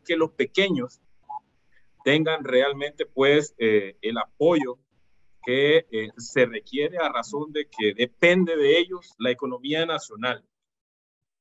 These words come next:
Agradecemos enormemente, pues, eh, esta labor en función de lo siguiente. Se Emprende y todas las instituciones gubernamentales que estamos hoy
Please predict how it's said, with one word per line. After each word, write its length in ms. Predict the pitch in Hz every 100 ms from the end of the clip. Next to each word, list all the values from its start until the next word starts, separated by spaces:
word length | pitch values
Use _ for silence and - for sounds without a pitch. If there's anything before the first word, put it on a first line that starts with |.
| _ _ _ _ _ _
Agradecemos 840 | 104 117 127 123 131 143 160 156 -
enormemente, 600 | 113 135 151 147 147 170
pues, 420 | - 139 156 -
eh, 340 | 113 107 95 87 _ -
esta 300 | 123 - 151
labor 400 | 123 139 156 -
en 160 | 127
función 440 | 120 131 120 135 147
de 80 | 147
lo 80 |
siguiente. 560 | 143 110 151 - _ 185 _ _ _ _ _ _ _ _ _ _
Se 180 | -
Emprende 840 | 113 113 143 151 180 175 170 170 170 _ _
y 180 | 110 113
todas 340 | 143 165 165
las 320 | 165 127 113
instituciones 680 | 135 117 127 131 120 170 175
gubernamentales 920 | 156 143 120 117 117 - 156 160 139
que 100 | -
estamos 640 | 117 - 135 151 151 143 -
hoy 320 | 156 143 101